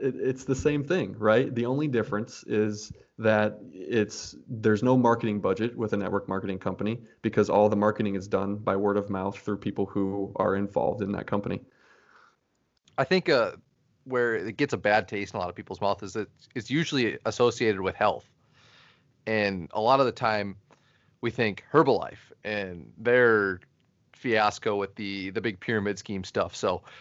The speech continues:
Speaker 2: you know, for me, it's like I hear, "Oh,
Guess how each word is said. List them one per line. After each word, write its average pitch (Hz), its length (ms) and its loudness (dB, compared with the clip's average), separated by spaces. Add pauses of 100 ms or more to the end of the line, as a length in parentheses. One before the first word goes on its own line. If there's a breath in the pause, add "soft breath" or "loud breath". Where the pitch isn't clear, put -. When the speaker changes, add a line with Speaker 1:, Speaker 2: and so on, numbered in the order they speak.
(220 loud breath)
Speaker 2:
you 123 60 -2
know, 104 160 0 (420 soft breath)
for 165 160 6
me, 175 240 6
it's 139 160 2
like 131 180 4
I 131 140 4
hear, 127 320 2
"Oh, 135 340 6